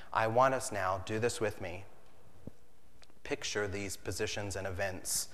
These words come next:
in the heavenly courtroom. Okay? So in the very center of all of the heavens, the very hub of it all,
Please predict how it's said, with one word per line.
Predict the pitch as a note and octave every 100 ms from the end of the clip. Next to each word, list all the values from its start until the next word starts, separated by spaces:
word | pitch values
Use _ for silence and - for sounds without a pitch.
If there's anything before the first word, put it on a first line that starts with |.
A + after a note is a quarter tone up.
| - - - - - - - -
in | G#2+ G2
the |
heavenly | F2+ F#2+ G2 F#2+
courtroom. | - F2+ - - - - - - - - - - - - - - - - - - -
Okay? | E2 - F#2+ G#2+ A2+ - - - - - - - - - - - - - - - - - - - - - - - - - - - - - - - -
So | - A2
in | G#2+
the | G#2
very | G2 A2+ B2+ C#3+
center | - C3 A2+ G#2 G#2
of | G2 G2+
all | A2 A#2+
of | B2
the | A#2
heavens, | - G2 G#2+ A2+ - - - - - - - - - - - - - - - - - - - - - - - - - - - -
the | G2+ G2
very | G#2 G#2
hub | G2+ - C3 C3 D3 D3+ C#3+ -
of | A2+
it | A2
all, | F#2 F2 F2 - - -